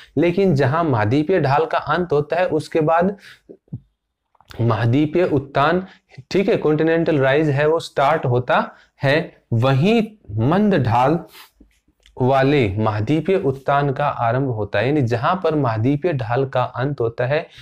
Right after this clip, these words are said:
वहीं पर मंद ढाल वाले महाद्वीपीय उत्थान का आरंभ होता है, यानी वहीं से कॉन्टिनेंटल राइज है वो स्टार्ट होता है।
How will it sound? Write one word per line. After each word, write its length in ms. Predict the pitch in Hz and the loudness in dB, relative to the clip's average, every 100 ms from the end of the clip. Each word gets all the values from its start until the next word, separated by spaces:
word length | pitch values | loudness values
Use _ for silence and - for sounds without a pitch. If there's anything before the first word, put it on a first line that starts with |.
| - - | -20 -6
वहीं 360 | 131 135 143 196 190 | 0 0 2 0 2
पर 180 | 156 151 | 0 2
मंद 360 | 139 160 175 | 2 0 0
ढाल 320 | 147 113 123 135 | 0 0 2 2
वाले 320 | 120 123 143 | 2 2 0
महाद्वीपीय 760 | 123 101 104 113 127 - 156 170 - | -2 -2 -2 -2 -2 -2 -2 -2 -2
उत्थान 640 | 151 151 - - 131 143 156 | -4 -4 -8 -6 -2 -2 -4
का 200 | - 120 139 - | -2 -2 -2 -4
आरंभ 400 | 113 110 123 143 | -4 -2 -2 0
होता 520 | 131 107 98 117 151 - - - | -2 -2 -2 -2 -4 -6 -16 -4
है, 120 | 117 107 | 0 2
यानी 280 | 131 156 | 2 2
वहीं 460 | 113 107 120 147 190 | 2 0 0 0 0
से 320 | 190 147 143 | 0 0 0
कॉन्टिनेंटल 840 | 151 - 120 127 131 135 143 156 123 | 0 -4 -2 0 0 -2 -2 -4 -2
राइज 360 | 113 123 139 | 0 0 0
है 260 | 120 120 131 - - - | -2 -6 -6 -12 -16 -4
वो 120 | 156 | -2
स्टार्ट 460 | 151 - 127 143 147 | -2 0 0 0 -2
होता 600 | 110 101 - 190 220 - _ _ - | -4 -4 0 -2 -2 -12 _ _ -2
है। 300 | 107 - | 0 -2